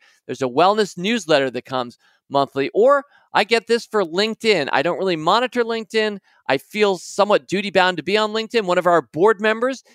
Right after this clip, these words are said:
is a higher up at LinkedIn, and I like her a lot. I appreciate LinkedIn. I just don't really use it as a tool. So LinkedIn notifications, when they show up in my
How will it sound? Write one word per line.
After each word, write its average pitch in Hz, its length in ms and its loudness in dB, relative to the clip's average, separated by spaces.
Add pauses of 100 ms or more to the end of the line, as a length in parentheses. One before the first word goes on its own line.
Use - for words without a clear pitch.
(140)
is 160 180 -2
a 143 100 2
higher 190 340 4
up 190 220 2
at 165 180 2
LinkedIn, 202 480 -2
and 156 100 -2
I 151 120 4
like 147 300 2
her 151 120 -4
a 139 80 2
lot. 147 260 4
I 151 120 2
appreciate - 580 -4
LinkedIn. 160 380 -2
I 160 100 2
just - 240 -6
don't 190 180 0
really 180 200 2
use 175 180 -6
it 180 100 2
as 156 120 -4
a 151 60 -2
tool. 233 440 -2 (320)
So 190 260 0
LinkedIn 190 680 -2
notifications, 151 920 0
when 147 120 -4
they 220 120 0
show 208 220 2
up 196 100 -2
in 208 80 -6
my 202 220 0